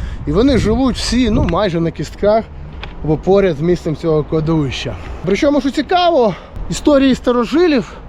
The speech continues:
про кладовища лівого берега постійно згадуються літаки,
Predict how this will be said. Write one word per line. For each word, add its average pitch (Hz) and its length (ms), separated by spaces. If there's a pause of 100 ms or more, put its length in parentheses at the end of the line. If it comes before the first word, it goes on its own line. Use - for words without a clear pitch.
(640)
про 202 140
кладовища 240 720
лівого 226 360
берега 247 380
постійно 240 420
згадуються 220 440
літаки, 196 440